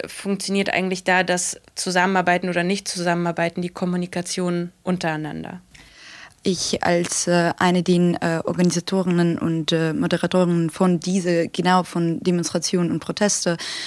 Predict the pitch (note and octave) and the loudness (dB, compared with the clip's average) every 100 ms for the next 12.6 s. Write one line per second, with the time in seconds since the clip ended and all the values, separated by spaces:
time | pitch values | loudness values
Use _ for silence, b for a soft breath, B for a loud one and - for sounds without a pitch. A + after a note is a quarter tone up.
0 | B - E3+ E3 E3 - E3 E3 E3+ E3 | B 0 2 2 0 0 0 2 2 2
1 | D#3+ B B F#3 F#3+ G3 F3+ F3+ E3+ E3 | 0 B B 2 4 4 2 -2 -4 -2
2 | F3+ D#3+ - - E3+ F3 E3+ - E3+ E3+ | -2 -2 -4 -4 0 0 0 2 4 6
3 | E3+ - F#3+ F#3+ F#3 F#3+ F#3 - - F#3 | 4 4 2 2 -2 0 0 -2 0 4
4 | F#3 F3+ E3+ F#3+ F#3 F3+ F3 - B B | 4 4 4 4 4 4 2 -2 B B
5 | B - F3+ G3+ G3 G3 F#3+ - - G3 | B -2 2 4 6 6 6 4 2 4
6 | G3 F#3+ F3+ F3+ F#3+ F3 - - - F3 | 6 4 2 4 4 2 -2 -2 0 2
7 | F3 F#3+ F3+ E3+ - G3+ A3 - F#3 F3+ | 4 4 2 -2 2 2 4 4 6 6
8 | F3 F3+ F3 - - F3+ F3 E3+ B B | 4 0 -2 -2 0 4 4 2 B B
9 | B - G#3 - F#3 G3+ E3+ E3+ - E3+ | B 0 2 2 0 0 0 0 0 -2
10 | - - - - - F#3 F3+ F3+ - G3 | -4 -4 -2 -2 -2 -2 0 0 0 0
11 | - F3+ F#3+ - F3+ F#3 E3+ D#3 E3 D#3+ | 0 0 0 2 0 0 0 2 2 0
12 | - F3 E3 D#3+ D#3 | 2 2 2 -2 -4